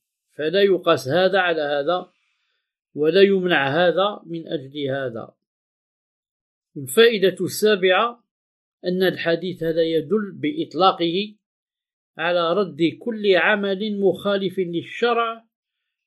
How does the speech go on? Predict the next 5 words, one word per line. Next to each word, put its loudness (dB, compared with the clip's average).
ولو 4
كان 0
قصد -6
صاحبه -6
حسنا، -10